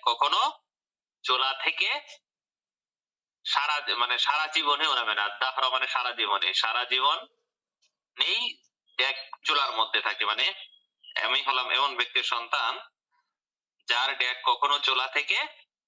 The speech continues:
নামে না। ওয়া ইন নাজালাত, আর যদি নেমে যায় ইয়াওমান কোনদিন,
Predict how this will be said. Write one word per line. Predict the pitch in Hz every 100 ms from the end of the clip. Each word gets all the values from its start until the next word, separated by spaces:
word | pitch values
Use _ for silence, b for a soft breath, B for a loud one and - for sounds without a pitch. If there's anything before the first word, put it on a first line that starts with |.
| _ _ _ _ -
নামে | 104 113 113
না। | 104 92 - _ 110
ওয়া | 110
ইন | 131 131
নাজালাত, | 131 131 135 131 131
আর | - 113 113
যদি | 120 123
নেমে | 104 104 120 127
যায় | 127 123
ইয়াওমান | 120 123 123 123
কোনদিন, | - 123 117 135